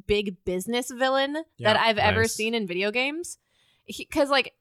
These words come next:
Speaker 1: his entire character is, like, he's, um, a C E O of a company. He smokes stogies constantly. Um, he kills endangered animals. He enslaves native populations and gets them, like, addicted to substances so they'll continue to work for him in, like, a <laughs> subservient fashion.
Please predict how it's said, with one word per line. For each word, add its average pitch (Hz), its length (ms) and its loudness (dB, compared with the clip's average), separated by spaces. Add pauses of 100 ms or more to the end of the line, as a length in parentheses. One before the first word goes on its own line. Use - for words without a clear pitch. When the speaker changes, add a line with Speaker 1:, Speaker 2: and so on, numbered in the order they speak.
(420)
Speaker 1:
his 262 320 -2
entire 285 400 2
character 285 540 2
is, 220 200 2
like, 208 360 2 (320)
he's, 262 480 -2 (160)
um, 190 560 -2 (480)
a 233 100 4
C 269 280 0
E 262 40 6
O 254 80 6
of 247 80 2
a 254 40 2
company. 214 480 0
He 226 140 -12
smokes 262 460 0
stogies 208 540 0
constantly. 196 800 -4 (380)
Um, 202 360 2
he 208 100 -8
kills 277 320 2
endangered 226 480 2
animals. 214 600 2
He 240 160 -2
enslaves 220 520 0
native 208 360 2
populations 202 720 2
and 190 140 -2
gets 202 160 0
them, 214 120 -2
like, 196 200 0
addicted 196 400 -4
to 202 80 -10
substances 202 640 -2
so 202 80 -10
they'll 190 100 -2
continue 196 420 -2
to 185 80 0
work 185 200 0
for 214 100 -6
him 196 240 2
in, 190 80 0
like, 185 140 0
a 196 40 -6
<laughs> - 0 -
subservient 190 560 -4
fashion. 202 440 -2